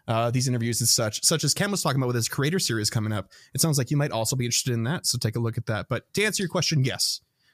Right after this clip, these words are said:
we will have plans to bring more people on as we've had in the past, like Reversal and Zoe, if they wanna come back on again. I know I discussed with, uh, having Liz back on the show. Nick said he'd be interested in coming back on too. There, uh,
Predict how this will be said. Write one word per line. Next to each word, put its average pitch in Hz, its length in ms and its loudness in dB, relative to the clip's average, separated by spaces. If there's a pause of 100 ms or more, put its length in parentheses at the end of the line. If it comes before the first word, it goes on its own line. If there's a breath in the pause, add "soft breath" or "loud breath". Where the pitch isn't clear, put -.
(120)
we 135 80 4
will 160 180 4
have 160 120 2
plans 147 340 0
to 139 60 2
bring 139 180 0
more 131 120 0
people 131 180 0
on 123 160 0
as 120 140 0
we've 117 100 -2
had 113 160 0
in 110 60 -2
the 110 60 -4
past, 110 380 0
like 113 260 -4 (280 soft breath)
Reversal 131 500 2
and 117 140 2
Zoe, 120 300 2
if 117 100 -2
they 120 60 0
wanna 110 180 -2
come 107 140 -2
back 117 200 0
on 170 140 2
again. 170 400 0 (300 loud breath)
I 131 80 0
know 139 160 2
I 139 40 2
discussed 135 480 -2
with, 127 300 0
uh, 120 160 0
having 139 380 2
Liz 143 260 2
back 165 220 2
on 170 160 0
the 175 60 0
show. 190 460 0 (240 soft breath)
Nick 139 280 2
said 170 160 2
he'd 165 100 2
be 160 80 0
interested 160 240 0
in 165 60 2
coming 160 180 2
back 156 240 0
on 143 240 2
too. 160 420 0 (140)
There, 170 220 0
uh, 180 60 -6